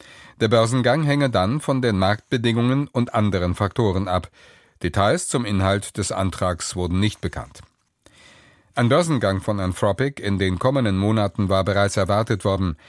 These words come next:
Das Unternehmen hatte vor wenigen Tagen mitgeteilt,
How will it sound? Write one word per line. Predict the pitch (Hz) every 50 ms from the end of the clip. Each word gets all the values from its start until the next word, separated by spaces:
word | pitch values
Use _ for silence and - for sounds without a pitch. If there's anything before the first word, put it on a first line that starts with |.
| - - - - - - _ _ -
Das | 113 110 135
Unternehmen | 143 127 147 135 123 113 120 160 170 151
hatte | 147 139 - 143 120 110
vor | 101 - 110 98 90
wenigen | 113 135 139 117 104 87 85
Tagen | - 98 98 98 90 - 85
mitgeteilt, | 82 95 - - - 82 71 87 85 87 90 117 - -